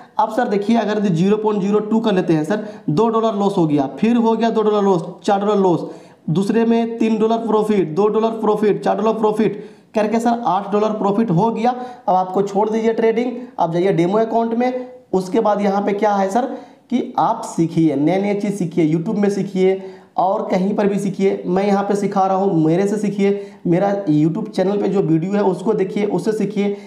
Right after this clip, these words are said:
नए नए मैं स्ट्रेटजी बताता हूँ डेली बेसिक पे, उसको सीखिए।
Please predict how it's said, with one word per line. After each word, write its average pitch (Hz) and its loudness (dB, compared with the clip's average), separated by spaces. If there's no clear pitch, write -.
नए 175 4
नए 208 2
मैं 208 0
स्ट्रेटजी 180 0
बताता 196 0
हूँ 196 2
डेली 175 2
बेसिक 196 -2
पे, 214 -2
उसको 175 -2
सीखिए। 208 -2